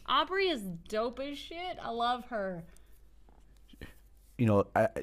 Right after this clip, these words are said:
Speaker 2: she'd be the type of girl that could, like, insult me, and I would just be like, "All right, you, you and I
Speaker 1: Yeah.
Speaker 2: are best friends."
Speaker 1: Mm-hmm. She
Speaker 2: So.
Speaker 1: could assault me too,
Speaker 2: See?
Speaker 1: girl.
Speaker 2: So, but here's, here's a pl-, here's a premise of Emily the Criminal.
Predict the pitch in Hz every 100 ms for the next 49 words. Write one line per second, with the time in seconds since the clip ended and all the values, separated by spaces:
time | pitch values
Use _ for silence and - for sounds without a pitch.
0 | - - 143 170 135 101 82 110 107 98
1 | 95 113 98 - 92 - 98 110 107 113
2 | - 95 90 87 90 92 92 92 - 107
3 | 95 98 92 104 92 101 101 92 95 90
4 | 92 98 90 87 - 240 269 269 - -
5 | - 202 - 190 190 190 190 202 202 196
6 | 196 208 - - - - - 147 123 120
7 | 113 - 143 - 139 165 156 381 151 123
8 | 151 139 151 131 127 101 131 127 107 -
9 | 113 110 107